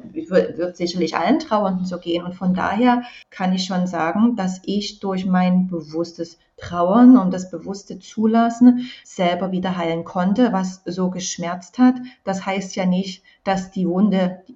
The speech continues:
dass die nicht mehr existent ist. Die ist immer da, die Trauernarbe, um das jetzt <laughs> mal so banal zu sagen. Und, und darum geht's mir ja. Das heißt jetzt nicht mit dem Heilsam, jetzt ist Schubs, jetzt ist es wieder weg,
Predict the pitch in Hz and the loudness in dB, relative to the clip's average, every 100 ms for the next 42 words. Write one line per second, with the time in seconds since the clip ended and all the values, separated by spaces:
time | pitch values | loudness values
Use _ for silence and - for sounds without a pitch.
0 | - - - 190 185 196 180 190 190 196 | -8 -8 -6 -4 -4 -4 -2 -2 0 -2
1 | - - - 208 220 226 175 - _ - | -4 -8 -6 2 4 2 -4 -10 _ -8
2 | - 190 - 190 208 202 247 214 - 180 | -6 -4 0 2 2 4 4 4 -2 -2
3 | 180 170 - _ _ _ _ - 180 180 | 0 -2 -8 _ _ _ _ -4 2 4
4 | 180 165 165 170 170 170 160 160 180 - | 4 2 -2 -2 -2 -4 -6 -6 -6 -6
5 | - - 269 262 254 - 208 - 180 180 | -8 -2 0 2 2 2 0 2 0 -2
6 | - - 190 214 254 - - - - - | -8 -8 -4 2 0 0 -14 -20 -20 -12
7 | - 185 185 185 180 175 240 247 233 226 | 0 2 2 2 2 4 8 8 6 2
8 | - 190 185 170 180 202 180 185 185 - | 0 -2 0 0 -4 -2 -2 -2 -6 -2
9 | 214 214 185 185 190 180 175 - - 185 | -2 -2 -4 -2 0 0 0 -10 -10 -4
10 | 180 190 196 202 202 208 202 - 359 - | -2 -2 0 0 0 -2 -6 0 0 0
11 | 359 - 247 233 226 214 262 - | -2 0 0 0 -2 0 0 -2